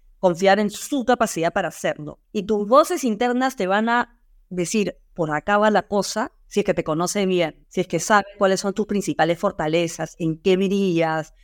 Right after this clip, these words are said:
tus famosos superpoderes. Y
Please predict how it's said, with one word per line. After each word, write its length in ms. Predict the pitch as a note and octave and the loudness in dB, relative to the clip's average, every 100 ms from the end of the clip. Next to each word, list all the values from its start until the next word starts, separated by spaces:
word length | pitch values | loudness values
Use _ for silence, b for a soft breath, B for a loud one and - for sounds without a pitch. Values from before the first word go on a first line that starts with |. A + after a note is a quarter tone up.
| _ _ | _ _
tus 420 | F3 D#3+ D#3 - _ | -4 -4 -4 -16 _
famosos 400 | - F3+ G#3+ G3+ | -6 -2 -2 -2
superpoderes. 1200 | - G3 F3+ D#3+ D#3+ E3+ F#3+ F#3 D#3+ E3 E3 - _ _ _ - | -2 0 0 0 0 2 2 2 0 -2 -6 -14 _ _ _ -4
Y 500 | G#3+ G#3+ A3+ A3 | -2 2 0 -2